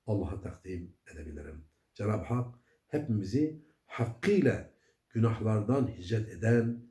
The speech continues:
müminlerden eylesin. Dersimiz devam ediyor.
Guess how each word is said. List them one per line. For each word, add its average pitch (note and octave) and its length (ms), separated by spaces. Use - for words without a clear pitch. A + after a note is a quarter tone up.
müminlerden F#2 760
eylesin. D2+ 420
Dersimiz F#3 720
devam C3 300
ediyor. C3+ 360